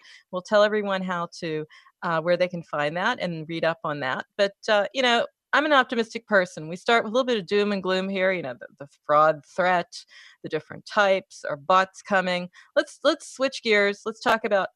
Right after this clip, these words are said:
opportunities on the horizon, you know, 'cause marketers love to hear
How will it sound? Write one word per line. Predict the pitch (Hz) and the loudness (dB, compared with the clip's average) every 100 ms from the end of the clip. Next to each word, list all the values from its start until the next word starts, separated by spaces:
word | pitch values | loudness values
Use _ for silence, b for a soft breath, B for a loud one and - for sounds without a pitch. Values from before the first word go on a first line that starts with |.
| - | 2
opportunities | 233 240 233 226 220 214 202 - | 2 2 -4 -4 -2 -4 -6 0
on | 196 | 2
the | 196 | 2
horizon, | 190 180 170 175 165 143 | -2 0 0 0 -4 -12
you | - | -6
know, | 175 170 | -4 -4
'cause | 185 | -6
marketers | 180 208 247 226 170 | 0 2 2 0 -4
love | 165 180 208 233 | -2 4 4 4
to | 240 | 0
hear | 214 214 185 175 | -2 2 2 0